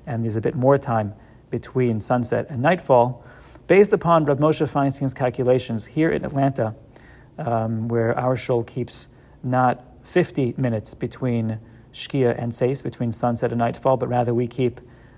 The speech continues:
uh, thirty-five minutes between Shkia and Seis because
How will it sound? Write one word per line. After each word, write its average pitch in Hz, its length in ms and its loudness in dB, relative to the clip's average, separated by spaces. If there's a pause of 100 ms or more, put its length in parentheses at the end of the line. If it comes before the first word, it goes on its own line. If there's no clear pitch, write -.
(120)
uh, 120 160 2
thirty-five 139 720 2
minutes 107 320 -2
between 120 520 -4
Shkia 127 440 -4
and 120 140 -6
Seis 156 320 -4
because 117 460 -4